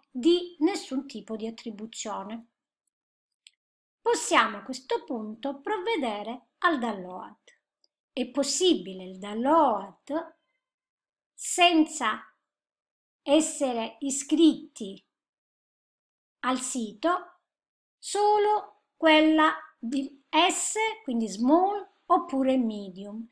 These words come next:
Ma se noi volessimo scaricare l'immagine originale, per esempio in questo caso millecentosessantuno per millenovecentoventi pixel,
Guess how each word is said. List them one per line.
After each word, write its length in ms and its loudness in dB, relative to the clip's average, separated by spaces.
Ma 460 4
se 240 -10
noi 240 0
volessimo 640 0
scaricare 880 -2
l'immagine 1040 0
originale, 1000 -2
per 160 -10
esempio 540 2
in 80 -10
questo 340 -14
caso 720 -4
millecentosessantuno 2000 0
per 200 -10
millenovecentoventi 1500 -4
pixel, 540 -10